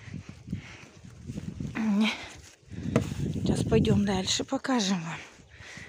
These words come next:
Это наша сарайка тут у бабушки. Старенькая, будем, пла-, планируем в мае новую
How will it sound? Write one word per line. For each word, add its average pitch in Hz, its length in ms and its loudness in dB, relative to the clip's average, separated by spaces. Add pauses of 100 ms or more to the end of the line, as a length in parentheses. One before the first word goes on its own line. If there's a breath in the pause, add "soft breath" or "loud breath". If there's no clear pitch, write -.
(220 loud breath)
Это 415 280 6
наша 196 240 -2
сарайка 339 480 2
тут - 180 -10
у 262 80 -2
бабушки. 247 460 -2
Старенькая, 262 580 6
будем, 220 320 -4 (140)
пла-, 262 300 4
планируем 269 520 4
в 104 60 2
мае 254 400 6 (540 loud breath)
новую 226 600 6